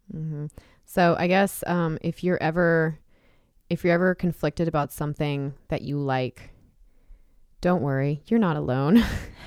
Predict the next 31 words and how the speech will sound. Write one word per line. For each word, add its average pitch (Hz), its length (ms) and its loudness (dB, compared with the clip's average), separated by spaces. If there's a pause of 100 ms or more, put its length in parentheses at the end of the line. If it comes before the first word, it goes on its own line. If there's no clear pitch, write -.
(160)
<laughs> - 960 -4
Seems 208 240 2
like 196 160 2
a 185 60 4
lot 165 180 4
of 165 80 4
Republicans 160 640 -2
and 156 80 -4
Democrats 143 500 -4
might 147 180 -4
be 139 140 -6
too. 139 320 -2 (260)
That's 220 200 2
also 269 280 8
the, 196 240 6 (140)
the 151 300 4
problem 156 480 2
too, 160 200 0
is, 147 160 0
like, 143 140 -2
people 160 260 -2
come 170 180 -2
in 151 100 -2
with 151 100 0
all 147 120 2
their 139 120 -2
guilt 143 320 -2
and 151 120 -2
their 143 120 -2
shame, 147 640 -6 (140)
like, - 320 -8